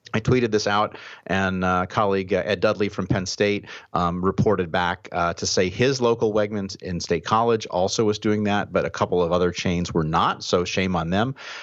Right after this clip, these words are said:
Um, uh, this is, I think this is a great practice. So the idea is, you know, s-, stop it at the door as best you can, right? Um, obviously, another thing that they should do,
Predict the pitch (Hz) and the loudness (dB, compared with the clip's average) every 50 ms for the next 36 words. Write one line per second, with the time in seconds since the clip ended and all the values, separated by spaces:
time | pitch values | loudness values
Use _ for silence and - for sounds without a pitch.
0 | - - - 90 92 90 90 87 87 87 87 90 - - 85 87 85 76 90 - | -12 -4 0 0 2 2 2 0 0 -2 -2 -4 -2 -2 -2 0 0 0 0 0
1 | - 90 87 - 85 82 107 98 92 - 92 80 87 85 - 95 85 85 87 - | 0 0 0 0 2 0 0 0 0 -2 -2 -2 -2 0 0 2 2 2 2 0
2 | - - 82 80 78 - - - - - 95 104 95 107 104 107 113 107 98 92 | -2 -2 -2 -2 -2 -4 -6 -2 0 2 2 4 2 2 0 2 2 2 0 0
3 | - - - - - - - 92 82 - - - - - _ _ _ _ - - | -4 -12 -18 -20 -10 -6 -2 -2 -2 -2 -4 -6 -6 -8 _ _ _ _ -6 -2
4 | - - 135 131 135 - 135 120 110 - - 85 104 104 104 107 98 87 - - | 0 0 0 2 2 0 0 0 0 -2 -2 0 0 2 2 2 0 0 -2 -4
5 | 85 82 - - 82 - - 80 71 - - 80 82 92 - - - - - - | -4 -4 -6 -12 -10 -8 -8 -8 -8 -6 -4 -2 -2 -2 -4 -6 -10 -18 -6 -4
6 | 101 101 95 - - - _ _ _ - - 110 120 131 143 147 143 139 - 120 | -2 -2 -2 -6 -14 -20 _ _ _ -2 0 0 2 2 2 0 0 0 0 0
7 | 110 107 104 92 95 104 117 127 143 139 - 104 101 101 92 87 - 82 87 87 | 0 0 0 0 0 0 2 2 0 -2 -2 -4 -6 -4 -6 -6 -6 -6 -6 -6
8 | - - - 190 214 254 220 85 82 85 80 76 78 90 - | -4 0 2 2 0 0 -2 -8 -8 -6 -6 -4 -4 -6 -6